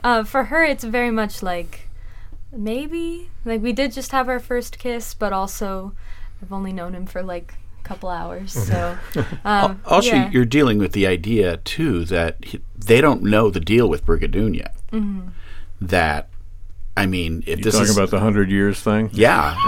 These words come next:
Speaker 2: <laughs>
Speaker 3: I mean, at the end of the day, they go to sleep and they disappear for a hundred years.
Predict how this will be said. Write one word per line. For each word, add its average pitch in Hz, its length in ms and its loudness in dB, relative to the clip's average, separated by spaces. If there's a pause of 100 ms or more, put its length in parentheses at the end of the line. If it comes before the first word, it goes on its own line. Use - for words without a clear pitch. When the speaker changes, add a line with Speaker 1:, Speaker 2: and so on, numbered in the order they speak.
(320)
Speaker 2:
<laughs> - 40 -6
Speaker 3:
I 117 100 4
mean, 104 560 4 (400)
at 113 180 2
the 113 140 4
end 117 140 6
of 101 80 4
the 95 80 4
day, 101 400 4
they 98 200 2
go 117 140 8
to - 100 4
sleep 110 380 2
and 82 160 -2
they 92 160 2
disappear - 540 0
for 80 180 0
a 69 60 -4
hundred 71 240 -6
years. - 360 -8